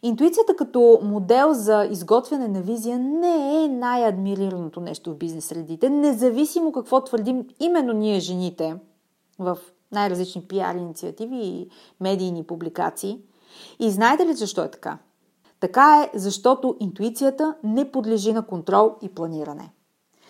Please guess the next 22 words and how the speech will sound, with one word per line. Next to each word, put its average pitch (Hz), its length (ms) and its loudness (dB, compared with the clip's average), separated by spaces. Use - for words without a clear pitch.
Независимо 302 680 2
от 262 120 -2
това, 202 380 -2
тя 294 340 0
работи 226 460 0
безотказно, 226 1000 0
като 226 340 -6
не 254 320 -2
позволява 233 760 2
да 226 100 -2
допускате 208 760 -6
грешни 185 420 -4
решения. 160 500 -12
Всички - 500 4
избори, 180 640 2
направени 233 760 4
с 214 280 -4
доверие 214 600 4
във 185 180 -4
вашия 202 360 0
вътрешен 180 540 -8
глас, 170 580 -8